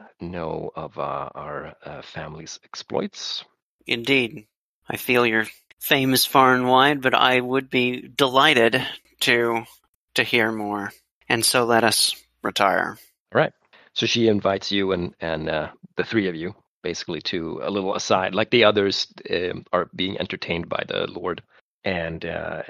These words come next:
Speaker 1: she takes you into a kind of library, kind of fancy drawing room library place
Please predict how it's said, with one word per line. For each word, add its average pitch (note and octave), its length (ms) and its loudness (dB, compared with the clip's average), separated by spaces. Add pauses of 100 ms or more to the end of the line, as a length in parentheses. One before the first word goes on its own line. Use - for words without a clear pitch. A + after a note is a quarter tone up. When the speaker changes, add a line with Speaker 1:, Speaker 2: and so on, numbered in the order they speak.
(140)
Speaker 1:
she - 140 -8
takes - 220 -4
you F2+ 80 -4
into F2+ 280 -6
a D#2+ 40 -8
kind F2 220 -6
of D#2+ 160 -12
library, G2 1300 0 (220)
kind G2 140 -2
of F2 260 -8
fancy G2+ 1000 -2
drawing G2 360 2
room F#2+ 200 -6
library F#2+ 600 -2 (180)
place - 560 -6